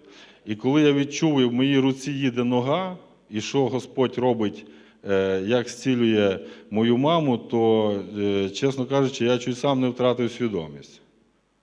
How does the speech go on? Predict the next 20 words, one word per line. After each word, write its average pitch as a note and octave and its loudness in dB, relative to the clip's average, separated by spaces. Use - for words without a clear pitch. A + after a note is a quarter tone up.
От, F#2 -8
так A#2 -4
піднялася A2+ 0
віра. F2 -4
Потім D3 0
ми D#3 0
помолились D3 2
за C3+ -2
нашу C#3+ -2
бабусю, A#2+ 0
якій G#2+ -4
вісімдесят A2 -4
чотири A2 -4
роки, C3 -2
яка G#2 -2
приїхала A2+ -2
робити A2+ -2
операцію A2 -4
на G2+ -4
катаракту. F#2 -8